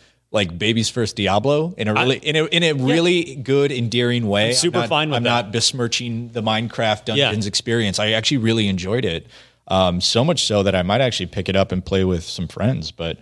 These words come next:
Speaker 2: And there's been rumors of a Minecraft feature-length film
Speaker 1: In,
Speaker 2: at some point. I don't know
Speaker 1: for
Speaker 2: if it's,
Speaker 1: years,
Speaker 2: if it's,
Speaker 1: right?
Speaker 2: yeah, if it's actually gonna happen, but that
Speaker 1: Yeah.
Speaker 2: could, if it, if that takes off, that alone could, <laughs> could almost pay for, for the Minecraft I P purchase.
Speaker 1: Yeah,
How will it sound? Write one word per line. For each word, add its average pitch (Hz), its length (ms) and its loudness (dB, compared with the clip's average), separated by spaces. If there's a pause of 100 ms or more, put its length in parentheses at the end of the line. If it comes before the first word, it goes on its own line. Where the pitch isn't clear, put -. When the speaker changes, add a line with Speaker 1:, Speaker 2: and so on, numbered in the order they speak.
Speaker 2:
And 147 100 2
there's 175 180 2
been 143 460 -2
rumors 185 540 -2
of 147 100 0
a 135 80 2
Minecraft 135 840 -2
feature-length 123 640 0
film 156 580 0 (320)
Speaker 1:
In, - 120 -6
Speaker 2:
at 175 60 -2
some 143 220 0
point. 139 240 0
I 123 60 2
don't 127 120 0
know 120 140 4
Speaker 1:
for 110 40 -2
Speaker 2:
if - 60 -4
it's, 90 120 0
Speaker 1:
years, 139 180 0
Speaker 2:
if 110 80 0
it's, - 180 -4
Speaker 1:
right? 80 80 -4
Speaker 2:
yeah, 104 160 2
if 101 100 -2
it's - 180 0
actually 117 420 0
gonna 98 220 -2
happen, 101 460 -2
but 98 240 -6 (440)
that 131 180 0
Speaker 1:
Yeah. - 40 -12
Speaker 2:
could, 117 320 0
if 131 120 0
it, 120 160 -2
if 143 120 0
that 127 180 0
takes 110 300 -4
off, 101 280 0
that 110 200 0
alone 104 420 -2
could, 95 160 -12 (300)
<laughs> - 100 -16 (180)
could - 200 -2
almost 156 320 2
pay 117 140 -2
for, 113 280 0 (420)
for - 140 -2
the 117 120 2
Minecraft 110 580 0
I 101 140 0
P 104 180 -4
purchase. 101 440 -4
Speaker 1:
Yeah, 85 280 -2